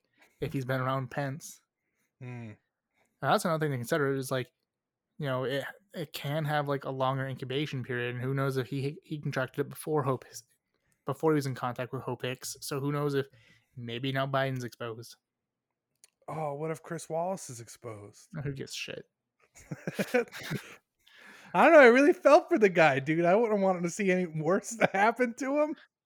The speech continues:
Speaker 1: Look, Chris Wallace
Speaker 2: After the shit he had to deal with that night
Speaker 1: Okay, as
Speaker 2: in
Speaker 1: far
Speaker 2: front of millions of people. <laughs>
Speaker 1: as far as, like, Fox News people go, Chris Wallace is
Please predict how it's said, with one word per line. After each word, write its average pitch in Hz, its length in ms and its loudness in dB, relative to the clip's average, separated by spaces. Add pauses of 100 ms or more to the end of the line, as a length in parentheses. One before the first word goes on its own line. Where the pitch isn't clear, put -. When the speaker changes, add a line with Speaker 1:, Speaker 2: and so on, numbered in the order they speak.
(160)
Speaker 1:
Look, 143 180 2
Chris 175 220 2
Wallace 285 280 8
Speaker 2:
After 339 80 8
the 294 140 4
shit 349 440 4
he 269 280 0
had 302 320 6
to 285 100 2
deal 202 320 4
with 269 220 2
that 285 240 4
night 311 300 0 (280)
Speaker 1:
Okay, 151 300 4
as 147 140 6
Speaker 2:
in - 40 -4
Speaker 1:
far 175 120 4
Speaker 2:
front 277 160 8
of 247 140 8
millions 269 680 0
of 247 200 -4
people. 311 600 4 (300)
<laughs> - 300 -20
Speaker 1:
as 156 120 2
far 175 260 6
as, 170 120 2
like, 156 160 2
Fox 139 360 0
News 135 280 -2
people 143 220 2
go, 139 240 2
Chris - 260 -2
Wallace 135 320 2
is 131 200 -6